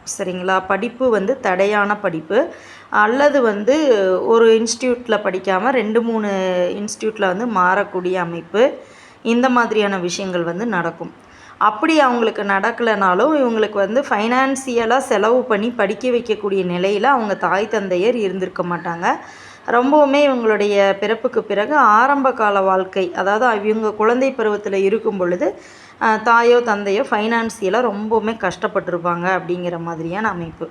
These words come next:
சரிங்களா? So, இது வந்து ரொம்ப ஒரு, இது இந்த மாதிரி, அதாவது வாழ்க்கையில ஆரம்ப நிலையிலேயே வறுமை அப்படிங்கிற ஒரு விஷயத்த வந்து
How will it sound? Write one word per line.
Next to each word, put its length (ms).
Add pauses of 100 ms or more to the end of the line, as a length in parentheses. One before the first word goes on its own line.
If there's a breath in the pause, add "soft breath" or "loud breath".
சரிங்களா? 500 (440 loud breath)
So, 160 (480)
இது 240
வந்து 220
ரொம்ப 320
ஒரு, 200 (300)
இது 240
இந்த 140
மாதிரி, 300
அதாவது 340
வாழ்க்கையில 520 (100)
ஆரம்ப 360
நிலையிலேயே 560
வறுமை 500
அப்படிங்கிற 440
ஒரு 160
விஷயத்த 380
வந்து 260